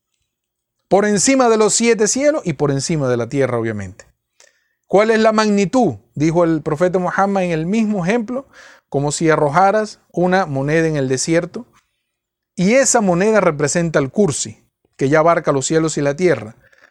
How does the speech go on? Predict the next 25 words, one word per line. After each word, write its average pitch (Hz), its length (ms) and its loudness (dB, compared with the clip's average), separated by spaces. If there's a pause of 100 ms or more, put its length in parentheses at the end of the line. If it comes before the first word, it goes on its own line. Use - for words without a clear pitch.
(180)
y 127 80 -4
el 127 80 0
restante 165 600 0
de 147 80 0
la 135 80 2
arena 156 260 0
del 147 120 -2
desierto 190 500 -2
vendría 127 500 -2
a - 20 -2
ser 135 300 -2
el 110 180 -6
arsh. 139 420 -2 (440)
Es 139 120 -2
decir, 156 320 0
el 135 180 -2
arsh, 196 560 2 (400)
el 127 180 -4
trono 220 400 4
de 185 140 4
Dios, 220 360 0
tiene 170 300 0
límites, 139 640 -2
o 127 80 -6
sea, 123 280 -2